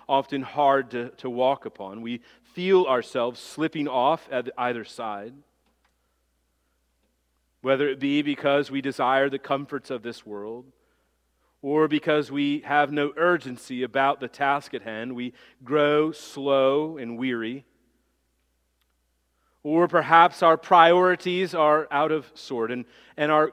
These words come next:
gaze is upon the past rather than what lies ahead of us, this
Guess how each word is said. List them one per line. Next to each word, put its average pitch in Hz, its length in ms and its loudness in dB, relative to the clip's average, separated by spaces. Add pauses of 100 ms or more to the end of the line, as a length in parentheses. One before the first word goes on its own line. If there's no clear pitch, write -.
(120)
gaze 175 460 0
is 156 120 -4
upon 175 460 -2
the 170 80 -4
past 165 500 0
rather 170 400 4 (200)
than 175 200 0
what 165 240 2
lies 160 480 4
ahead 160 340 0
of 139 140 0
us, 113 160 -8
this - 240 -6